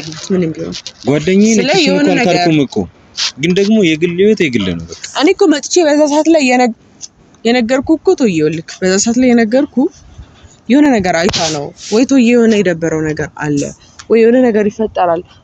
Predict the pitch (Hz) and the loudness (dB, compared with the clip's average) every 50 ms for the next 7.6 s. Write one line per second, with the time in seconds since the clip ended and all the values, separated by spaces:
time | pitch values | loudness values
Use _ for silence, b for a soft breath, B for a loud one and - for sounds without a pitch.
0 | - - - 240 302 359 - 185 214 226 285 320 311 381 359 359 349 - - 285 | -8 -2 -2 0 0 0 0 0 0 2 2 2 4 4 4 4 2 2 -2 -6
1 | - 311 320 330 330 - 392 392 311 285 254 247 - - 269 240 226 226 208 196 | 0 2 4 4 4 4 4 4 4 4 4 2 0 0 0 0 2 2 2 0
2 | 190 190 - 196 175 160 160 165 202 233 254 254 277 - 392 453 _ _ _ _ | 0 -2 -2 -4 -4 -4 -4 -4 -2 0 2 0 0 -2 -4 -12 _ _ _ _
3 | _ _ _ _ _ - - - - - _ - 226 233 202 208 285 311 330 339 | _ _ _ _ _ -20 -20 -20 -20 -18 _ 0 0 0 2 2 2 4 4 4
4 | 330 294 247 214 226 208 185 185 165 175 240 370 - - 214 226 247 254 254 269 | 4 4 2 2 2 2 2 2 0 0 -2 -4 -2 0 2 2 2 2 2 0
5 | 262 - 240 - 240 240 233 233 - 233 233 247 269 - - 294 466 359 302 320 | 0 0 -2 0 2 2 2 2 0 0 -2 -4 -4 -2 -2 0 2 4 4 4
6 | 320 311 285 247 185 170 160 - - 180 160 143 135 139 120 127 160 208 - 294 | 4 4 4 2 2 0 -2 -2 -4 -6 -4 -4 -4 -4 -4 -4 -4 0 0 2
7 | 311 339 - 403 285 320 302 262 220 320 330 339 | 2 2 0 0 0 0 0 0 2 4 4 4